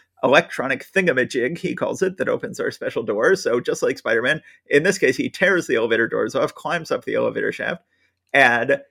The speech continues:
he then arrives and tells him about the humiliating thing that just happened to him. But then just then, General Thunderbolt Ross arrives and says, "The Hulk has been wrecking our missile installations, and we want you,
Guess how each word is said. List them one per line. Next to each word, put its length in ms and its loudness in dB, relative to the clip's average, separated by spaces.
he 280 -4
then 440 0
arrives 500 0
and 160 -8
tells 240 -2
him 120 -8
about 340 -4
the 180 -4
humiliating 680 0
thing 200 -6
that 100 -6
just 160 -8
happened 260 -4
to 160 -6
him. 120 -4
But 140 -2
then 240 0
just 300 -4
then, 400 0
General 320 2
Thunderbolt 500 0
Ross 340 0
arrives 540 -4
and 220 -8
says, 500 -4
"The 160 2
Hulk 300 0
has 160 -4
been 220 -6
wrecking 400 -2
our 100 0
missile 400 -4
installations, 800 -6
and 340 0
we 180 0
want 360 -4
you, 300 2